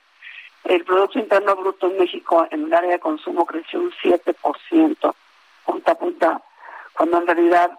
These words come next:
el Producto Interno Bruto global fue el cinco por ciento. Entonces, si hay un shock de consumo,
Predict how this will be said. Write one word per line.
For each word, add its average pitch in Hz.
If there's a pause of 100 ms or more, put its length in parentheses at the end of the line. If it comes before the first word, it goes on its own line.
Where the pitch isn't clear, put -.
(120)
el -
Producto -
Interno 349
Bruto 165
global 160 (120)
fue -
el 156
cinco -
por -
ciento. - (180)
Entonces, 220 (640)
si 247
hay 262
un 269
shock -
de 208
consumo, -